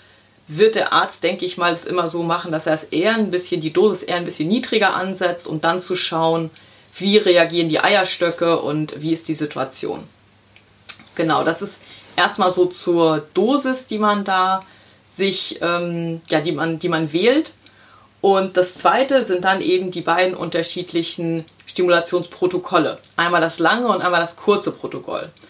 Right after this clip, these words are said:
Ich fange jetzt mit dem langen Protokoll an.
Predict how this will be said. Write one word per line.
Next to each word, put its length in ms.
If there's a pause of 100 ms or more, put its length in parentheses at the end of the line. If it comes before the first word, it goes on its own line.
(220)
Ich 100
fange 200
jetzt 140
mit 180
dem 320 (160)
langen 340
Protokoll 720
an. 320